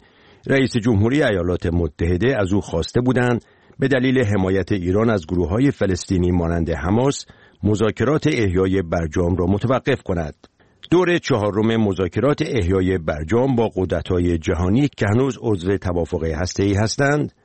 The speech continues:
از روز هفده اردیبهشت در وین، پایتخت اتریش، آغاز شده است و هیئت نمایندگی دولت آمریکا نیز به صورت غیر مستقیم در این مذاکرات حضور دارد. مارک گارنو، وزیر امور خارجه کانادا، روز پنجشنبه گفت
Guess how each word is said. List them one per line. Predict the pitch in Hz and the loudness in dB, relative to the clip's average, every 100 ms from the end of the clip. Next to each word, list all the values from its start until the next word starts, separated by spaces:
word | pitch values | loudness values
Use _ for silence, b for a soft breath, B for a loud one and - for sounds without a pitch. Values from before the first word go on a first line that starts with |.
| _ | _
از | 131 123 | -2 0
روز | 131 120 | 2 2
هفده | 107 101 92 101 | 0 0 0 0
اردیبهشت | 98 80 87 90 117 151 - | 0 -2 -2 0 2 0 0
در | 123 110 | 0 0
وین، | 92 104 95 98 | 0 0 2 0
پایتخت | 90 85 95 87 90 | -2 -2 -2 -2 -4
اتریش، | 80 - 87 - | -4 -2 -2 -2
آغاز | - 80 73 85 | -6 -4 -2 -2
شده | - 113 | 0 2
است | 117 127 - b b b - | 2 0 -4 b b b -2
و | 117 | 0
هیئت | 113 110 110 | 2 2 0
نمایندگی | 110 107 98 95 95 90 90 131 | 0 2 2 0 0 0 0 0
دولت | 151 117 101 98 | 2 2 0 0
آمریکا | 104 92 78 71 101 | -2 -2 -4 -4 0
نیز | 120 139 92 | 0 0 -2
به | 95 | -4
صورت | - 95 95 98 | -2 0 0 -2
غیر | 80 104 151 | -2 0 2
مستقیم | 123 - 98 92 98 101 | 0 0 -2 0 0 0
در | 98 | 0
این | 131 | 2
مذاکرات | 139 95 87 - 87 90 98 - | 2 0 -2 -2 -2 -2 -2 -2
حضور | 127 117 92 | 0 0 0
دارد. | 82 71 62 - - _ _ _ _ 123 | -2 -6 -10 -18 -20 _ _ _ _ 0
مارک | 139 135 - | 2 0 -2
گارنو، | 135 131 147 180 143 | 0 2 2 2 2
وزیر | 120 104 139 | 0 2 0
امور | 139 113 110 110 | 2 2 2 0
خارجه | - 95 85 98 165 - | 0 -2 0 0 0 0
کانادا، | 123 117 107 113 | 0 2 2 2
روز | 113 98 104 - | 2 0 0 -2
پنجشنبه | 92 87 87 - 85 82 | -2 0 0 -2 -2 -2
گفت | 73 120 139 | 0 0 0